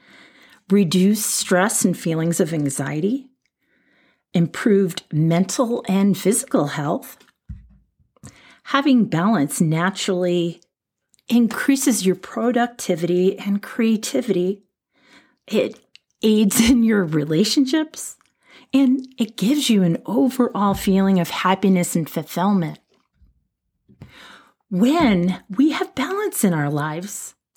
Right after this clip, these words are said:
we're better equipped to handle the challenges and setbacks that life has to <laughs> offer. And then you have the energy and resilience to bounce back from difficult situations that are inevitable in our lives. And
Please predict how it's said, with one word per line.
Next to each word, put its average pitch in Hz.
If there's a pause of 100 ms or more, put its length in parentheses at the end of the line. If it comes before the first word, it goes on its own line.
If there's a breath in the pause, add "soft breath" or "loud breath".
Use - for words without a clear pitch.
(140)
we're 247
better 302
equipped 190
to 196
handle 208
the 190
challenges 262
and 220
setbacks -
that 185
life 170
has 160
to 156
<laughs> -
offer. - (640 loud breath)
And 294
then 320
you 320
have -
the -
energy 226
and 208
resilience 175 (460 loud breath)
to -
bounce 269
back 185
from 175 (100)
difficult 196
situations 175
that 165
are 165
inevitable 165
in 165
our 160
lives. 165 (600)
And 320